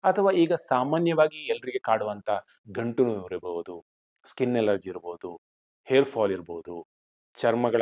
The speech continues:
ವ್ಯಾಧಿ ಇರ್ಬೋದು, ಈ ಎಲ್ಲ ಡಿಸೀಸ್‌ಗಳಿಂದ ಇವರು ಸುಲಭವಾಗಿ ಹೊರಗೆ ಬಂದು ಒಳ್ಳೆಯ ಆರೋಗ್ಯವನ್ನ ಪಡಿಬಹುದಾ?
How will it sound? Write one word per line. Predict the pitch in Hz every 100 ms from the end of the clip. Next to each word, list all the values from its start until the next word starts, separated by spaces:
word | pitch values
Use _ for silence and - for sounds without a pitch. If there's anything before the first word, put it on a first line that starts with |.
| 95
ವ್ಯಾಧಿ | 95 98 113
ಇರ್ಬೋದು, | 104 92 90 90 92 _ _ _ -
ಈ |
ಎಲ್ಲ | 120 123 117 147 208
ಡಿಸೀಸ್‌ಗಳಿಂದ | 175 123 - 139 120 98 - 90 117 - - _ _ 123
ಇವರು | 131 143 165
ಸುಲಭವಾಗಿ | - - 135 147 143 143 135 117
ಹೊರಗೆ | 107 104 113 104
ಬಂದು | 92 87 107 131 - _ _ -
ಒಳ್ಳೆಯ | 110 123 135 139 143
ಆರೋಗ್ಯವನ್ನ | - 107 110 117 104 101 104 - -
ಪಡಿಬಹುದಾ? | 98 101 92 85 95 92